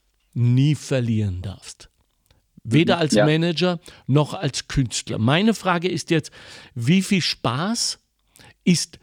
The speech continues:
Speaker 1: wichtig für die Qualität und ab wie viel Spaß wird's gefährlich?
Speaker 2: Mhm. Also, dass natürlich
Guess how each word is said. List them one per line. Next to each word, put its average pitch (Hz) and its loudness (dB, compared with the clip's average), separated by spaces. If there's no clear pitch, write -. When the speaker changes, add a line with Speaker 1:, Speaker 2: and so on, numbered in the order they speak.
Speaker 1:
wichtig 131 -4
für 160 -2
die 156 -6
Qualität 143 -4
und 170 0
ab 131 -2
wie 165 2
viel 214 0
Spaß 143 -4
wird's 127 -6
gefährlich? - -12
Speaker 2:
Mhm. 117 2
Also, 120 2
dass 110 0
natürlich 120 0